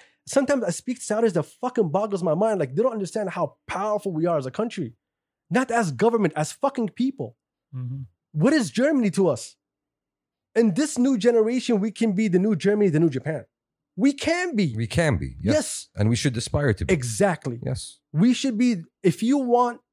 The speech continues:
Speaker 1: power, if you want respect, that's the only direction you need to go. It has to be economics. All of us in the fucking, the whole Middle East, as fucking Arabs, I'm not gonna say Muslims, as Arabs, I'm, I'm recognizing everyone here. We need to be together.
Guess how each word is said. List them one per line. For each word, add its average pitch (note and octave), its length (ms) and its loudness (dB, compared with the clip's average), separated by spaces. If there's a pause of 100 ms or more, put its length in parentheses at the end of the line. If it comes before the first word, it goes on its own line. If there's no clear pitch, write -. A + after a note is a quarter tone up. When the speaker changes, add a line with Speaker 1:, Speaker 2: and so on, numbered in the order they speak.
Speaker 1:
power, F#3+ 500 0
if D3+ 160 -2
you F#3 120 0
want E3+ 200 0
respect, - 720 -4 (520)
that's F#3 280 -2
the G#3+ 80 -4
only G#3 140 2
direction G#3+ 240 -2
you G#3+ 40 -4
need - 60 -12
to G3 40 -6
go. A3 120 2
It E3 60 -2
has G#3+ 200 -4
to G#3 60 -12
be F#3 80 -4
economics. G3 500 -4 (400)
All A3 220 4
of G#3 80 2
us G#3 120 0
in G#3+ 40 -2
the F#3 80 0
fucking, G#3+ 400 0 (120)
the F3 120 4
whole A3+ 200 0
Middle A#3 220 0
East, A3 340 -2 (200)
as A3 280 -2
fucking A#3 420 -2
Arabs, G#3+ 500 0 (1000)
I'm E3+ 80 -2
not A#3 100 4
gonna B3 80 2
say A#3+ 160 0
Muslims, E3+ 440 4
as D#3 260 -6
Arabs, D#3 360 0
I'm, F3+ 240 2
I'm F#3 340 0
recognizing A3 760 2
everyone F#3 420 2
here. A2+ 240 -10 (520)
We G#3+ 220 2
need A3+ 220 2
to G#3 60 0
be A3+ 120 -2
together. C4 420 -4